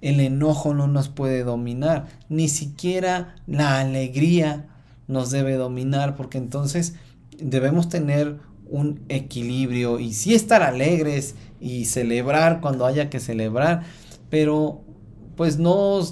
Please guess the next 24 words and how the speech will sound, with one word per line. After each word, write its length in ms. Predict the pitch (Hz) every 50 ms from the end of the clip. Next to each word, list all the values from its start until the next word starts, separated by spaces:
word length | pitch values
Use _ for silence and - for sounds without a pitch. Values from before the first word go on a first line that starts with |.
| -
no 160 | 151 151 156 160
estar 240 | 156 156 156 185
alegres, 560 | 180 165 151 147 147 151 151 156 160 156 147 147
por 220 | - - 120 117
ejemplo, 540 | 113 113 139 135 131 131 135 131 131 131 131 - - - - - - - - - - -
por 160 | - - 135 131
la 100 | 127 120
desgracia 680 | 117 117 107 110 120 123 127 127 123 - 123 113 113
de 180 | 110 107 104
alguien, 640 | 104 110 117 120 117 113 107 104 101 101 104 110 - - - - -
¿no? 220 | 120 135 156 175 - - - - - - - - - - - - - - - - 143
Sí, 300 | - - - 151 170 175
sí 160 | 170 - - 175
ves 240 | 160 165 160 -
a 60 | 180 175
lo 120 | 165 151
que 80 | - 147
me 120 | 131 123
refiero. 480 | 123 123 117 - 156 165 175 180 175 - - - - - - - - - - - - - - - - - - -
Entonces, 640 | 135 120 113 131 135 135 - 147 143 143 - - - - - - - - - - - - - - - - -
podemos 460 | - 135 135 139 147 165 185 175 175
adorar 300 | 196 165 156 151 156 156
a 120 | 165 160 156
Dios 460 | 143 143 147 160 175 175 - - -